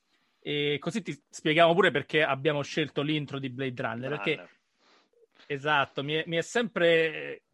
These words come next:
Speaker 1: ho colto questa cosa da, eh, in realtà prima di entrare in questo esperimento, quando facevamo, c'era un, un, un professore che parlava di esperimenti, perché questo è, è una serie di esperimenti su questi,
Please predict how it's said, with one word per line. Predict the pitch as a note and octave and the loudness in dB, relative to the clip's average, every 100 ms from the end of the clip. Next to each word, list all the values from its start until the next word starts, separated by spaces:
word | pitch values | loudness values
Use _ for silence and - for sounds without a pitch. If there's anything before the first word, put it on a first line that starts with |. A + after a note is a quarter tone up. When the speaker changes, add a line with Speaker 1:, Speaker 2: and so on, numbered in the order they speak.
| - - | -20 -6
Speaker 1:
ho | D#3+ - | -6 0
colto | G3 E3+ - D#3 | 2 2 2 0
questa | D3+ - E3 | 0 0 0
cosa | G#3+ E3+ | 2 0
da, | C#3 C#3 C#3 - C3 B2+ B2+ B2 B2 A#2+ A#2+ A#2+ B2+ | 2 2 2 0 -6 -8 -6 -6 -8 -8 -8 -8 -10
eh, | - | -12
in | D3+ | -12
realtà | D3+ A3+ F3 - | 0 0 0 -4
prima | G3 B3+ F#3+ | -2 2 4
di | |
entrare | E3 - D#3+ | 2 2 0
in | D3 | 0
questo | D3 C#3 | -4 -10
esperimento, | - D3+ D3 A#2+ C3 | -8 -6 -6 -6 -4
quando | E3 E3+ | -2 -2
facevamo, | D3+ C#3+ D3+ D3 D3 C#3 _ _ _ _ | -4 -2 -2 -2 -4 -8 _ _ _ _
c'era | - C#3+ C#3+ | -2 0 0
un, | D3 - | -4 -10
un, | E3+ D#3 D3 D3 D3+ | -8 -8 -8 -10 -10
un | D#3 D#3 D#3 C#3+ | -8 -6 -6 -6
professore | D#3 C#3+ - A3 G3+ D3 - _ _ _ _ _ | -6 -6 -4 0 2 0 -2 _ _ _ _ _
che | D3 C#3 C3+ C3 B2+ B2+ B2+ B2+ - | -6 -4 -4 -4 -4 -4 -6 -8 -8
parlava | - C#3 F3+ G3 D3 | -4 0 4 6 4
di | C#3 D3 D3 | 2 -4 -8
esperimenti, | C#3 - D3 D#3 F#3 D#3 | -10 -8 -6 -4 -4 -6
perché | B2 C3+ | -8 -8
questo | E3+ - C#3 _ _ _ | -6 -6 -8 _ _ _
è, | - C3+ D3 | -4 -2 -2
è | D3+ D3 | -2 -2
una | D3+ D3+ | -2 0
serie | G#3+ F#3+ | 2 2
di | D#3+ | 0
esperimenti | D3+ - D#3+ F3+ F#3+ D3 | -2 -2 -2 0 -2 -4
su | - C3 | -12 -8
questi, | - E3 - D3+ D3 D3+ | -4 -4 -4 -4 -4 -6